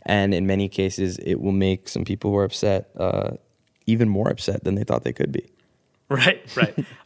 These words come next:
Speaker 2: Um,
Speaker 1: It's good,
Speaker 2: uh,
Speaker 1: though. I mean, I, like, again, like, I, I, I like it. Like, I, I think it's all, like, really, it's, it's kind of the point, and, and it's really thoughtful. And, and, you know, I,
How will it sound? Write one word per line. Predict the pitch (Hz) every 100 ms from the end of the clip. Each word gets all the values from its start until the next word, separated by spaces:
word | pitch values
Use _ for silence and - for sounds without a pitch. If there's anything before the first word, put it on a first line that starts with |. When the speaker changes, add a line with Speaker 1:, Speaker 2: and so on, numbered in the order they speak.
| -
Speaker 2:
Um, | 139 135 123 110 107
Speaker 1:
It's | 196
good, | 233 160
Speaker 2:
uh, |
Speaker 1:
though. | 147 117 87
I | 90
mean, | 156 156
I, | 147 151
like, | 143 151
again, | 127 127 127 110
like, | 107 107
I, | - 107 101 110 104 98 - - - -
I, | 113 120
I |
like | 120 110 101 85
it. | 71 - -
Like, | 101 95
I, | 101 98
I | - 101 98
think | - 98 92
it's | 95 -
all, | 95 95 87 85
like, | 85 85 - - -
really, | 98 95 87 85 85 78 _ _ _ _ -
it's, | 92 -
it's | 95 98
kind | - 120 107
of |
the | 85
point, | - - 92 87 -
and, | 87
and | 85 87
it's | 85 -
really | 92 90
thoughtful. | 80 85 82 - 78 82 82
And, | 82 95 - - -
and, | 233 90 85 82 _ _ _
you | 95
know, | 90 82 78 -
I, | -